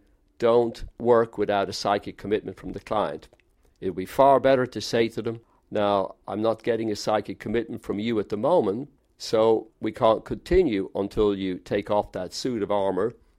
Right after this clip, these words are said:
right? Take off that shell, protective shell, and give me something to work with. Give me some material." So that's dealing with what emerges, in other words. So you would be well advised even to say to the client who is absolutely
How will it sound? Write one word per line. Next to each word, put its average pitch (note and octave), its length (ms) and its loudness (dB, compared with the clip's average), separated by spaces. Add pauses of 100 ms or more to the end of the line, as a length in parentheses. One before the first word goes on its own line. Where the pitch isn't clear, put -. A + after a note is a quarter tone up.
(200)
right? G2 220 -4
Take G#2 160 -6
off G#2+ 180 0
that G2 180 -4
shell, A2 500 -2 (460)
protective - 540 -8
shell, G#2+ 380 -4 (260)
and A#2 180 -4
give B2+ 160 2
me B2+ 120 -2
something A#2+ 480 -2
to C3 80 -2
work E3+ 360 2
with. - 220 -6 (360)
Give G#2+ 160 -4
me A2 120 -2
some A2 280 -2
material." A2+ 640 0 (480)
So G#2+ 200 -2
that's D#3 220 0
dealing C3 320 2
with A2+ 120 2
what A2 220 4
emerges, G#2 560 -2
in F2+ 80 -8
other E2+ 160 -6
words. E2 240 -6 (440)
So B2+ 280 4
you B2 260 -2
would A#2+ 220 -4
be A#2 180 -2
well C#3+ 220 2
advised B2+ 580 0
even F#2 260 -8
to F#2 100 -14
say G#2+ 260 -2
to - 120 -14
the F#2 100 -12
client G2 480 -4 (320)
who G2+ 180 -4
is G2 220 -8 (120)
absolutely G2 840 -2